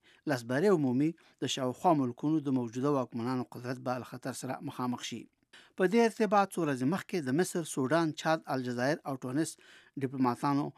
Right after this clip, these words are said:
په قاهره کې غونډه وکړه او د یوې بشپړې نظامي مداخلې غوښتنه وکړه. نوی حکومت او پارلمان چې زیاتره غړي د اسلامي ډلو سره سخت مخالفان دي، له طرابلس نه څو سوه کیلومتره لرې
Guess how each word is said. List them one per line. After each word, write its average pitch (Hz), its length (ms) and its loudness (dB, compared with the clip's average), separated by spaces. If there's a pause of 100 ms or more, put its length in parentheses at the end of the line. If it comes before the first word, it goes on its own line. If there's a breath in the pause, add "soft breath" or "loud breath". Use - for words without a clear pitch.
(140 soft breath)
په - 60 -2 (100)
قاهره 127 360 -2
کې - 140 -8
غونډه 127 280 -2
وکړه 110 280 -8 (680 soft breath)
او 131 80 6 (200)
د - 20 -4 (300)
یوې 135 140 0 (100)
بشپړې 170 460 0 (440 soft breath)
نظامي 135 380 0
مداخلې 127 440 -2 (140)
غوښتنه 135 420 -2
وکړه. 110 260 -10 (400)
نوی 208 240 2
حکومت 165 300 -4 (120)
او 131 40 -2 (120)
پارلمان 135 400 2 (800 soft breath)
چې - 60 -12 (100)
زیاتره 143 440 0
غړي 147 280 2
د 135 160 -2
اسلامي 160 380 -2
ډلو 131 200 2 (120)
سره 127 180 -6
سخت 175 320 -6
مخالفان 131 560 -2
دي، 143 100 -4 (380 soft breath)
له 143 140 -2
طرابلس 139 500 0
نه 180 60 2 (120)
څو 247 80 -2 (100)
سوه 143 200 -2
کیلومتره 135 480 -2
لرې 156 220 0